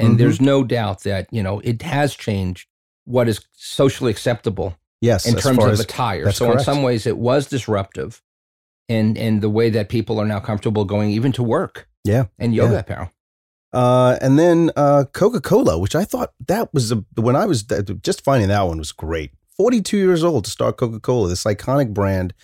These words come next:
Speaker 1: that does one point nine billion in sales. It's a global brand. I mean, they sponsor everything from sporting events, the Olympics, World Cup, you name it, right? This, these are big, iconic brands. And the recipe, uh, maker, uh, he was fifty-five, Doctor John Pemberton.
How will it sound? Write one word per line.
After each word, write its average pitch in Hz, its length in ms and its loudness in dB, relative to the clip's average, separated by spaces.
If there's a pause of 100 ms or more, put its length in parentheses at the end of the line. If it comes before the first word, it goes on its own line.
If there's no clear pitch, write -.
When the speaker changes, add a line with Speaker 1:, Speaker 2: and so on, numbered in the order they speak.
(320)
Speaker 1:
that 107 80 -2
does 98 240 2
one 139 240 2
point 127 200 0
nine 98 180 2
billion 113 380 2
in 113 100 2
sales. 92 500 -2
It's - 100 -10
a 92 40 -4
global 107 520 0
brand. 92 300 -2
I 90 40 -2
mean, 92 120 0
they 104 80 0
sponsor 104 440 -2
everything 107 340 0
from 82 180 -4
sporting 131 460 -2
events, 113 400 0
the 85 100 -6
Olympics, 113 460 -2
World 90 200 -4
Cup, - 280 -6 (360)
you 156 120 4
name 147 260 6
it, 85 80 -2
right? 95 140 0
This, 135 180 -2
these 165 200 -2
are 87 140 -2 (220)
big, 156 360 2
iconic 107 500 -4
brands. 104 400 -2 (340)
And 147 120 2
the 151 60 4
recipe, 170 560 0
uh, 107 220 2
maker, 113 560 2
uh, 95 500 0 (1040)
he 135 120 2
was 143 120 2
fifty-five, 147 600 0
Doctor 104 320 -2
John 110 460 2
Pemberton. 131 520 -2